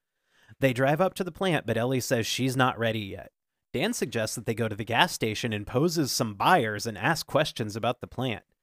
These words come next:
Then they could rent a couple rooms at the motel and have a place to talk without the whole town watching them.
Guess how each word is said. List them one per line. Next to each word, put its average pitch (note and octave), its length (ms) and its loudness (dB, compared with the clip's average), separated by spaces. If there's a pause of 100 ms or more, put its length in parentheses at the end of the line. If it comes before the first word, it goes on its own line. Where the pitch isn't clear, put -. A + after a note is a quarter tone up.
(280)
Then G#3+ 120 6
they B3 100 4
could B2+ 140 2
rent A#2+ 200 0
a B2 60 -4
couple B2 300 0
rooms D3 360 2
at A#2 100 -6
the A#2+ 60 -6
motel A#2+ 480 2
and A2+ 100 -4
have A#2 180 -2
a A2 60 -2
place C3 280 -2
to A#2 100 -8
talk C3+ 360 0
without A2 260 -4
the G#2 100 -8
whole C#3+ 260 0
town C#3 400 0
watching A#2 420 2
them. F#2+ 240 -10